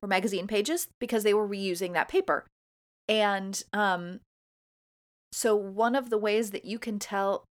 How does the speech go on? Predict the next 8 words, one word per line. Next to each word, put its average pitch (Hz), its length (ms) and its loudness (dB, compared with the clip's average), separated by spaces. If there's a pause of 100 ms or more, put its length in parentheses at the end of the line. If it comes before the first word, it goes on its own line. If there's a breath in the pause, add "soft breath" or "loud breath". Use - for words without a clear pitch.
(140)
the 190 140 -2 (100)
age 214 480 0
of 180 480 0 (140)
an 175 100 -8
antique 185 480 -8
paper 185 240 -6
pieced 175 300 -8
quilt 202 260 2